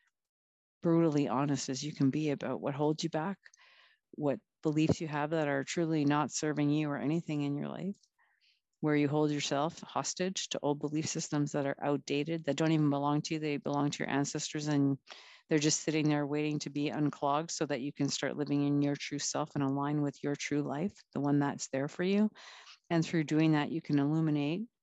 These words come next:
the path for others, because the others, once they see you illuminated, they will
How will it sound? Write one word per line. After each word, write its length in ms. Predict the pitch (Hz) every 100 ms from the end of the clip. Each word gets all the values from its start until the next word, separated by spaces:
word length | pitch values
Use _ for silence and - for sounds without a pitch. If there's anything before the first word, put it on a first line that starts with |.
| _ _ _
the 80 | 147
path 380 | - 143 156 -
for 160 | 151
others, 420 | 143 147 180 202 -
because 360 | 147 - 143
the 160 | 139 143
others, 640 | 143 147 165 175 185 - - _ _ _ _ _ _ _ _ _ -
once 300 | 160 160 -
they 180 | 160 156
see 220 | - 151
you 280 | 147 147 160
illuminated, 680 | 160 156 156 156 170 180
they 160 | 147 143
will 340 | 143 139 131